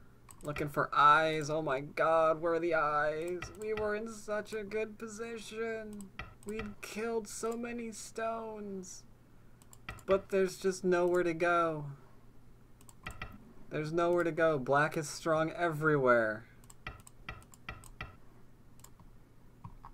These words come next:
White resigns. White resigns.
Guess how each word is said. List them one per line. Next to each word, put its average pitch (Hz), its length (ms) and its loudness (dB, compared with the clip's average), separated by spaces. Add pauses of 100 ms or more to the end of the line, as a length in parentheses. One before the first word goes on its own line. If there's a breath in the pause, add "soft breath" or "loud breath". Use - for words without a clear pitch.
(1400)
White 143 200 4
resigns. 123 640 -4 (4000 loud breath)
White 131 220 4
resigns. - 680 -12